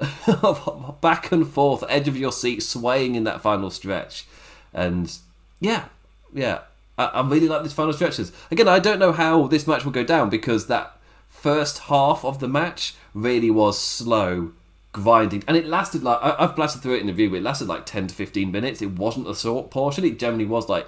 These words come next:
half of the <laughs> half an hour match. And, yeah, you could, well, at least it felt that long, maybe 'cause it was a slower pace. But, yeah, you could really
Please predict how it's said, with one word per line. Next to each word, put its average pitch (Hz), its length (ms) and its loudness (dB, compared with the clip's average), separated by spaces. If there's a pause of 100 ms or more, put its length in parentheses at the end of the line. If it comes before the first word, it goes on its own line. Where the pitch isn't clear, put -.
(140)
half 113 340 2
of 98 80 -12
the 101 120 -6
<laughs> - 100 -14
half 104 220 0
an 110 160 -10
hour 113 200 -2
match. 110 300 -6 (540)
And, 98 440 -2 (300)
yeah, 135 140 -4
you 123 100 -2
could, 110 240 -2 (880)
well, 165 120 -8
at 214 40 -2
least 190 140 0
it 165 60 -2
felt 151 240 2
that 87 120 -4
long, 85 160 -2
maybe 101 160 0
'cause 98 200 -4
it 85 140 -4
was 90 140 -8
a 87 60 -14
slower 82 180 -6
pace. 82 320 -10 (480)
But, 107 200 0
yeah, 127 160 2
you 113 220 -2
could 117 280 -2 (120)
really 127 560 2